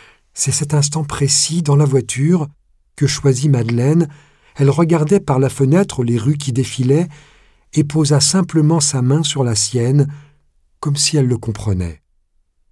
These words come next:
Elle me comprend », se dit monsieur Péricourt. « Cela lui fit du bien. » Et il y avait ce gendre.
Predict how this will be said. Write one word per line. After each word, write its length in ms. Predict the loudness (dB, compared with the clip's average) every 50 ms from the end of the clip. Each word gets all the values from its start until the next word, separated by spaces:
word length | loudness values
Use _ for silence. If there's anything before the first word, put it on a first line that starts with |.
| _ _ _ -10
Elle 160 | -6 -4 -2
me 140 | -2 -2 -4
comprend », 560 | -4 -4 -6 -6 -4 -4 -4 -2 -2 -4 -6 -10 -16
se 180 | -14 -10 -6
dit 160 | -4 -2 0
monsieur 300 | 0 -2 -2 -4 -6 -8
Péricourt. « 680 | -6 -6 -6 -6 -6 -10 -8 -6 -4 -2 -2 -4 -6 -10 _ _ _ _ _ _ _ _ _ _ _ _ _ _ _ -14
Cela 320 | -10 -8 -6 -6 -6 -6
lui 160 | -8 -8 -10
fit 160 | -12 -12 -14
du 140 | -12 -14 -14
bien. » 340 | -14 -12 -12 -12 -14 -16 -20 _ _ _ _ _ _ _ _ _ _ _ _ _ _ _ _ _ _ _ _ _ _ _ _ _ _ _ _ _ _ _ _ _ _ _ _ _ _ _ _ _ _ -4
Et 100 | -2 -2
il 100 | 0 0
y 60 | 0
avait 160 | 0 0 -2
ce 180 | -4 -2 -4 -4
gendre. 580 | -4 -2 -2 -2 -2 0 -2 -2 -2 -4 -10